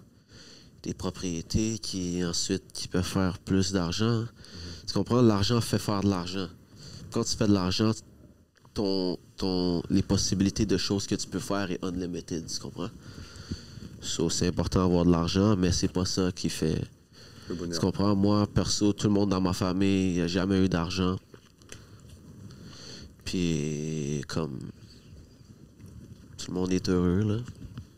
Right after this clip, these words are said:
Speaker 1: Pas mon père, obviously, mais comme, c-, c'était pas une affaire d'argent, whatever, mais comme,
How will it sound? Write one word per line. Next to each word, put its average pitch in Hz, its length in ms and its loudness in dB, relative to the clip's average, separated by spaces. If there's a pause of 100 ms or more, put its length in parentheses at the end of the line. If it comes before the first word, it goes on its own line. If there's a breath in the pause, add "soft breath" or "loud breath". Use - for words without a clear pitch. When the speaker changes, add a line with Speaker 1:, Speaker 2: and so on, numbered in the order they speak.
(1400 loud breath)
Speaker 1:
Pas 95 140 2
mon 92 180 4
père, 98 320 4
obviously, 92 500 2
mais 92 140 -2
comme, - 220 -4 (640 loud breath)
c-, - 140 -2 (100)
c'était - 240 2
pas 101 160 2
une 95 60 4
affaire 90 280 0
d'argent, 85 520 -2
whatever, 82 520 -4
mais - 80 -6
comme, - 220 -6